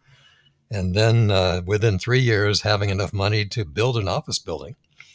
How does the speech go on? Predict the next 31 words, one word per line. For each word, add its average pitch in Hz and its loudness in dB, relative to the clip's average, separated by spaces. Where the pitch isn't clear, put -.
which 101 -4
I 95 -2
did, 98 -2
and 90 -2
occupied 98 -2
the 87 -6
ground 98 -2
floor 107 0
with 92 -6
the 87 -8
recording 92 -4
studio 95 -4
and 73 -6
hired 85 -4
my 85 -4
employees 90 -4
to 82 -8
help. 85 -10
Within 104 2
three 123 2
years 113 6
later, 113 0
I 92 0
had, 85 -2
uh, 82 -4
outgrown 113 4
that 95 -4
building 110 2
that 110 0
I 113 0
built, 110 -2